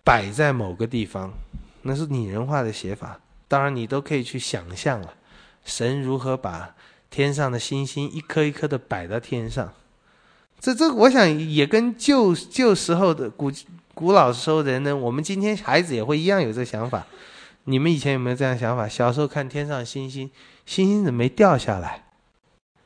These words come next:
因为上帝把它摆得很好，掉不下来。星星会掉下来，圣经里面有这样的写法啊。当然启示录里是讲的比较多一点啊。星星掉下来，那当然是形容的说法，星星不可能掉下来，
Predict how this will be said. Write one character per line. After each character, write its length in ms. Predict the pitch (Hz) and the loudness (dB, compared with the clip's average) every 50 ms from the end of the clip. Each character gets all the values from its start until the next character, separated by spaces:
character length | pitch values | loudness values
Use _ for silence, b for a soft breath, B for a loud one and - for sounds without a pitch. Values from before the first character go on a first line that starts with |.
| _ _ - | _ _ -4
因 80 | 185 | -2
为 80 | 180 170 | -2 -2
上 260 | 160 - 190 180 165 | 0 0 -2 -2 0
帝 100 | 156 135 | -2 -2
把 120 | 120 113 123 | -2 -2 -2
它 80 | - | -2
摆 180 | - 107 101 104 | -2 -2 -2 -2
得 100 | 123 127 | -4 -6
很 140 | 131 131 135 | -6 -6 -8
好， 100 | 110 92 | -8 -6
掉 200 | - - 131 120 | -4 -4 -4 -4
不 80 | 117 120 | -4 -4
下 220 | - 156 135 101 | -4 -4 -4 -4
来。 240 | 80 76 - - - - _ _ _ _ _ _ _ _ _ _ _ _ _ _ _ _ _ _ B B B B B B B B B B B B B _ | -6 -10 -12 -14 -16 -20 _ _ _ _ _ _ _ _ _ _ _ _ _ _ _ _ _ _ B B B B B B B B B B B B B _
星 440 | - - - - - 240 247 247 | -10 -6 -4 0 2 2 4 4
星 200 | 226 254 269 262 | 4 2 2 4
会 140 | 247 285 269 | 4 4 4
掉 240 | 185 240 226 196 175 | 4 6 6 6 6
下 160 | 151 170 151 | 6 6 6
来， 160 | 143 147 151 | 6 6 6
圣 240 | 156 - 214 208 190 | 4 4 2 2 2
经 160 | 185 202 202 | 2 0 0
里 60 | 190 160 | 2 2
面 160 | 160 170 160 | 2 2 2
有 100 | 139 123 | 2 2
这 100 | 127 170 | 2 2
样 100 | 175 160 | 2 2
的 80 | 151 | 2
写 220 | 135 - - 139 165 | 0 0 0 0 0
法 160 | 165 - 107 | 0 0 -2
啊。 220 | 107 110 117 B B B B B B | 0 -2 -2 B B B B B B
当 180 | - 151 160 165 | 4 6 6 6
然 160 | 170 165 - | 6 2 -2
启 280 | - - - - - 127 | -6 -8 -8 -6 -4 -4
示 160 | - - - | -4 -2 -2
录 180 | 196 190 175 147 | 0 0 2 0
里 120 | 123 110 | 0 -2
是 120 | 107 127 131 131 147 - - - - | -4 -6 -10 -12 -14 -18 -20 -10 -6
讲 200 | - 127 110 107 | -4 -4 -2 -2
的 80 | 120 | -4
比 120 | - - 127 | -6 -2 -2
较 140 | 127 107 | -2 -2
多 260 | 101 - 135 127 131 135 | -2 -2 -2 0 0 -2
一 60 | 131 | -2
点 200 | 127 104 85 - - _ - | -4 -6 -8 -10 -14 _ -14
啊。 180 | 95 90 87 - b b b b b b b b b b b b b _ _ _ | -14 -14 -14 -18 b b b b b b b b b b b b b _ _ _
星 280 | - - - 170 170 160 | -8 -2 2 2 2 2
星 220 | 151 180 175 170 | 2 0 0 0
掉 260 | 170 - 233 190 143 | 4 4 6 6 6
下 120 | 123 120 117 | 4 0 -2
来， 100 | 104 107 | -4 -2
那 140 | 131 160 | -4 -2
当 180 | 160 170 170 170 | -2 0 0 0
然 80 | 175 175 | 0 -2
是 80 | 160 | -2
形 340 | - - - - 110 107 139 | -4 -6 -6 -6 -6 -4 -4
容 140 | 147 143 135 | -4 -4 -4
的 80 | 123 | -6
说 160 | 117 - 135 131 | -6 -6 -4 -4
法， 140 | 123 104 | -4 -4
星 180 | 98 - 143 139 | -4 -6 -6 -6
星 160 | 139 147 147 | -6 -6 -8
不 80 | 147 160 | -8 -8
可 140 | - - 101 | -10 -10 -10
能 180 | 90 92 107 | -10 -12 -6
掉 260 | - - 156 131 117 | -2 0 0 0 0
下 180 | 104 - 101 85 | -2 -6 -10 -10
来， 180 | 80 80 92 | -12 -14 -16